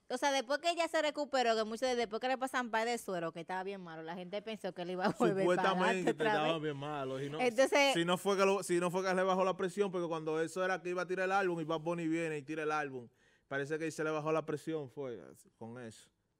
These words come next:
Speaker 2: Que él tenía un
Speaker 1: Porque,
Speaker 2: marketing.
Speaker 1: adiós, porque un tema, vamos a poner reciente, que ha sonado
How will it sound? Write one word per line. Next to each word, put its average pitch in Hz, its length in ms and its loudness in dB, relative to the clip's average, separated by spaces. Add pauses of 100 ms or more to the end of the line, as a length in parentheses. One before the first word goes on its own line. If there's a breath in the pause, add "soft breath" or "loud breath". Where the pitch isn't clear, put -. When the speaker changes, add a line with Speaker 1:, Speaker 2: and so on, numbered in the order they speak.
(220)
Speaker 2:
Que 113 80 -14
él 110 60 -14
tenía 131 200 -12
un 127 80 -14
Speaker 1:
Porque, 254 200 4
Speaker 2:
marketing. 254 140 2
Speaker 1:
adiós, 254 380 2
porque 233 300 -2
un 269 220 -4
tema, 294 280 0 (400)
vamos 247 200 2
a - 20 -14
poner 269 220 -2
reciente, 254 560 0
que 196 320 0
ha 208 100 2
sonado 240 480 -2